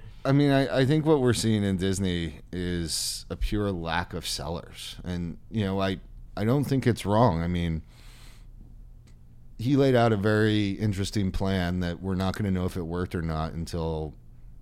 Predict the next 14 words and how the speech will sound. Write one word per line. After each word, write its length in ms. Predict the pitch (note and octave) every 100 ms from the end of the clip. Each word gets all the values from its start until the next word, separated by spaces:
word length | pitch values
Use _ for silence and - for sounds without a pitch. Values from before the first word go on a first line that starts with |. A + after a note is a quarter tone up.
| - -
Q 240 | - A2+ G#2+
one 320 | F#2+ F2+ E2+
twenty 320 | - F#2+ F2
twenty. 560 | - F2+ F2+ D2 C2+ C#2+ - - - - - - - -
And 300 | F#2 F#2 F#2
a 40 |
lot 200 | F#2+ G2
of 80 | A2
people 280 | B2 G#2 G#2+
wanna 180 | G#2 G2+
be 180 | D#2+ C#3
there 180 | D#2
for 300 | - - -
it. 80 | -